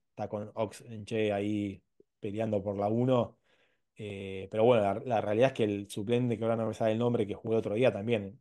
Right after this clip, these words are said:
creo que entró todos los partidos bien, Stenkamp puede ser, eh, que, que entró todos los partidos y, y claramente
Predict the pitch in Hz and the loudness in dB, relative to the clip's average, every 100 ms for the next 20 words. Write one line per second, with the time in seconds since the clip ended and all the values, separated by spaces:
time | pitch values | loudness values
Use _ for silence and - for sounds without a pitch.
0 | _ - 107 98 98 113 110 - 120 104 | _ -6 -4 -4 -6 -4 -4 2 4 4
1 | 107 101 120 107 110 117 131 151 - _ | 0 -4 0 0 2 4 2 -2 -10 _
2 | _ _ _ - - 123 135 120 98 113 | _ _ _ -20 0 2 4 0 0 -6
3 | 101 123 151 175 _ _ - 107 98 98 | 0 2 2 -2 _ _ -18 -14 -14 -14
4 | 98 98 _ _ _ _ _ _ _ - | -16 -18 _ _ _ _ _ _ _ -14
5 | 101 98 98 113 104 107 104 104 123 117 | -14 -10 -8 -4 -2 -2 -2 -2 4 4
6 | - - - _ - 95 95 104 113 117 | 2 -10 -18 _ -16 -14 -14 -18 -12 -2
7 | 107 110 113 | 0 0 -4